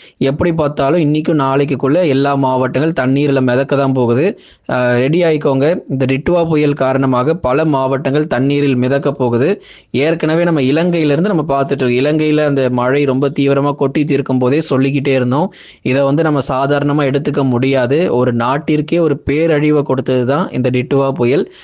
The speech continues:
இலங்கை முழுவதுமாகவே ரெட் அலர்ட் கொடுத்து முடிச்சிட்டு, இப்ப இலங்கையிலிருந்து வெளியே வந்துருச்சு. இலங்கையில மழை நின்றுச்சு, பரவாயில்ல. இலங்கையில இப்போ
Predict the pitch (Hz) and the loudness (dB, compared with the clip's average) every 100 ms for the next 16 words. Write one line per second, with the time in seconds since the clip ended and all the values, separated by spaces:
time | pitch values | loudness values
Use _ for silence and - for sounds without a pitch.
0 | - - 139 170 196 196 175 151 165 165 | -12 -4 0 0 0 0 2 2 2 2
1 | 156 147 139 160 147 139 147 151 147 - | 0 0 0 0 0 0 0 0 0 0
2 | 139 147 143 135 147 143 135 180 - - | -2 0 0 2 0 -2 -2 -2 -2 -12
3 | - 139 143 135 139 165 175 170 147 165 | -6 -4 0 0 2 2 2 2 2 2
4 | 156 135 151 160 135 139 156 147 131 - | 2 2 2 2 2 0 0 -4 -6 -2
5 | 131 160 165 156 165 151 127 147 139 139 | 0 2 0 0 0 0 0 0 0 0
6 | 151 139 135 123 131 135 127 120 131 143 | 0 -2 -4 -2 0 0 2 2 2 2
7 | 143 143 139 143 208 | 2 0 0 0 -2